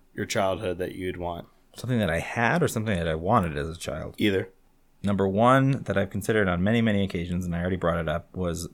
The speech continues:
Speaker 2: uh, the original Megazord toy.
Speaker 1: Oh, yeah?
Speaker 2: Uh,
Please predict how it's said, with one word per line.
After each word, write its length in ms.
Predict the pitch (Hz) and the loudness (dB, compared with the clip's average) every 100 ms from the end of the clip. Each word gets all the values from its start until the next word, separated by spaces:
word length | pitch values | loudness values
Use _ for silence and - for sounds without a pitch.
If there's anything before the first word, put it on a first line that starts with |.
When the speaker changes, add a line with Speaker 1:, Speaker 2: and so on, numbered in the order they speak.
| - | -10
Speaker 2:
uh, 380 | 82 80 80 80 | -8 -8 -8 -10
the 160 | 82 | -10
original 400 | 85 92 101 107 | -6 -6 -2 0
Megazord 560 | 98 90 87 85 87 90 - _ _ | 0 0 -2 -2 -4 -6 -12 _ _
toy. 280 | 92 87 92 | -6 -2 0
Speaker 1:
Oh, 20 | |
yeah? 260 | 95 123 147 - _ | 0 0 0 -4 _
Speaker 2:
Uh, 40 | - | -18